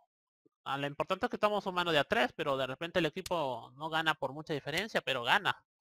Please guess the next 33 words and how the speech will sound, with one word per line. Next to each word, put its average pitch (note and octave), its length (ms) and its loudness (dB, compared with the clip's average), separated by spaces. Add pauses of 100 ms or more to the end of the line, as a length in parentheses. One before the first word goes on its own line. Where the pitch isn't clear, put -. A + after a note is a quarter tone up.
(520)
Y C3+ 120 -8
eso, D#3+ 280 -4
eso D#3+ 200 -6
nos E3+ 260 -2
ayuda E3 280 0
a - 20 2
mantener D3+ 380 -2
la D#3+ 80 6
distancia E3 440 0
todavía C#3+ 380 2
con C#3+ 160 -4
el C3+ 140 -2
otro. - 240 0 (1800)
Bueno, D#3+ 280 -2
ahora E3 240 4
viene E3 160 0
un F3 60 -6
partido E3+ 340 2
por E3 180 2
la D#3 140 6
Copa. - 460 4 (560)
Ahora E3+ 220 6
contra G3+ 340 8
Nantes G#3+ 400 8
por G3+ 160 0
la F#3+ 100 8
Copa G#3+ 240 4
Francesa. - 640 4 (140)
Partido F3+ 240 2
eliminatorio. D#3 720 2 (3000)
Partido B2+ 400 0
de D3+ 100 0
eliminaciones. C#3+ 1120 -6